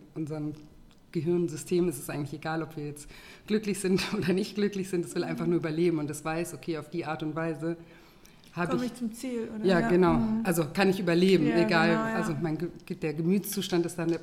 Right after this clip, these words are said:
Speaker 1: dabei eben nicht so wichtig und alles, was eine Gewohnheit wird, läuft eben auf Autopilot ab und da müssen wir uns keine Gedanken mehr drüber machen. Und ja,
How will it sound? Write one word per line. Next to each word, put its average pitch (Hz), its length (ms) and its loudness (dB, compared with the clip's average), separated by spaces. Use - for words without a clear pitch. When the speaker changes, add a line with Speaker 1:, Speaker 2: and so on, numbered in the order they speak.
Speaker 1:
dabei 165 240 0
eben 160 160 2
nicht 165 180 2
so 156 140 -6
wichtig 170 380 0
und 156 100 -4
alles, 165 300 -2
was 165 140 -6
eine 160 100 -2
Gewohnheit 175 500 2
wird, 170 140 -2
läuft 160 240 -4
eben 156 160 0
auf - 180 -8
Autopilot 196 600 -2
ab 180 220 -4
und 160 120 -4
da 151 60 -6
müssen 156 240 -6
wir 147 40 -6
uns 143 160 -10
keine 151 140 -4
Gedanken 180 400 -2
mehr 175 160 0
drüber 170 260 -2
machen. 175 460 0
Und 156 360 0
ja, 139 260 -2